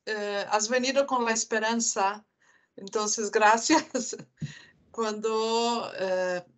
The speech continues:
presentas también lo que hay que, que comprender,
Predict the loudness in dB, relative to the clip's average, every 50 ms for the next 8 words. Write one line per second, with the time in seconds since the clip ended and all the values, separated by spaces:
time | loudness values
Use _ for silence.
0 | _ _ 2 2 4 4 2 0 -2 -2 -4 -4 -4 -4 -2 -2 -4 -2 0 0
1 | 0 0 -2 -4 -8 -10 _ _ _ -8 -8 -8 -8 -10 -8 -6 -4 -4 -2 -2
2 | -2 0 0 0 -2 -4 -6 _ _ -8 0 2 2 2 4 4 4 4 4 2
3 | 0 -2 -4 -4 -8 -12 _ _ _ _ _ _ _ _ _ _ -12 -12 -12 -12
4 | _ -2 -2 -2 0 0 -2 -2 0 2 4 4 4 4 2 -2